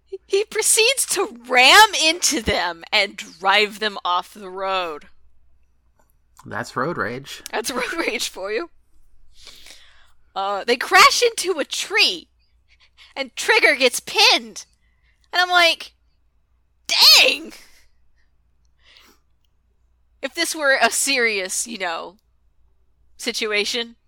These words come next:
Speaker 1: uh, serious setting, I should say, uh, he'd be dead.
Speaker 2: Yeah, or at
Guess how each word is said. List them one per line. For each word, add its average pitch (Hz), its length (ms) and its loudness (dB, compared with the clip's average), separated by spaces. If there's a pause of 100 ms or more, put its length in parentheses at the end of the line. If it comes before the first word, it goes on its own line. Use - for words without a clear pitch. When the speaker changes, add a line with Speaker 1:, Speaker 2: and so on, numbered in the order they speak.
(580)
Speaker 1:
uh, 180 360 -2
serious 208 560 -4
setting, 165 640 -6
I 160 100 -8
should 175 220 -14
say, 180 300 -8 (1300)
uh, 180 280 -4 (140)
he'd 453 240 6
be 494 180 4
dead. 220 440 6 (1400)
Speaker 2:
Yeah, 240 420 2 (140)
or 170 320 -2
at 151 140 -8